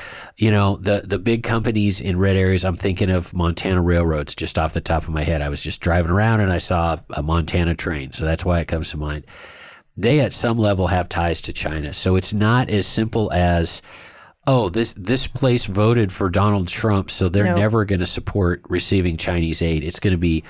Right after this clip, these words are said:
Speaker 1: way more complicated
Speaker 2: The influence
Speaker 1: than that.
Speaker 2: is, the infiltration is very, is a, like what I said earlier, much deeper than we can imagine.
Speaker 1: Yes. And so you'll start to see these fault lines form. Well, one of the,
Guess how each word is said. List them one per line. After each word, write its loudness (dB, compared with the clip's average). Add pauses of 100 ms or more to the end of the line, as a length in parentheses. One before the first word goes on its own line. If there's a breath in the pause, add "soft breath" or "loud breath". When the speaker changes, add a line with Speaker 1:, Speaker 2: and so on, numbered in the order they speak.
(400 loud breath)
Speaker 1:
way 2
more 0
complicated -2
Speaker 2:
The -2
influence 0
Speaker 1:
than -2
that. -2
Speaker 2:
is, -8
the 0
infiltration 2
is 0
very, 2
is -2
a, -2 (580)
like -2
what 2
I 2
said 0
earlier, 2
much 0
deeper -2
than 2
we 0
can -2
imagine. -4 (160)
Speaker 1:
Yes. 2 (340 loud breath)
And 0
so 0
you'll 4
start 0
to -4
see 0
these 2
fault -2
lines -4
form. -6
Well, 2
one 2
of -2
the, 0